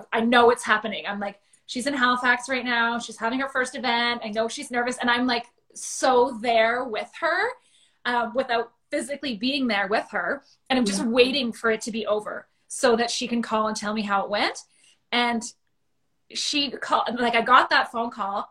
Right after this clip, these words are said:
Speaker 1: and sh-, I could just hear it in her voice. She's like, "It was amazing."
Speaker 2: <laughs>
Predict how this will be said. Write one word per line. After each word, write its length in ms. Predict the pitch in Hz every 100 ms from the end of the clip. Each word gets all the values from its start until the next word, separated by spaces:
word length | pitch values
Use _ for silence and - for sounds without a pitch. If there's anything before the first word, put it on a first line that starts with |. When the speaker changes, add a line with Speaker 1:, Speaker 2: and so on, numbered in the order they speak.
| -
Speaker 1:
and 180 | 240 240
sh-, 120 | -
I 60 | 240
could 160 | 233 208
just 180 | 240
hear 380 | - - 330 311
it 140 | 339 262
in 120 | 262
her 180 | 277 247
voice. 300 | 233 220 -
She's 180 | 269
like, 160 | 262 240 - _ _ -
"It 280 | 415 392
was 600 | 285 294 269 269 277 - - -
amazing." 1080 | 262 254 254 262 294 320 320 339 285 196 190
Speaker 2:
<laughs> 60 | 240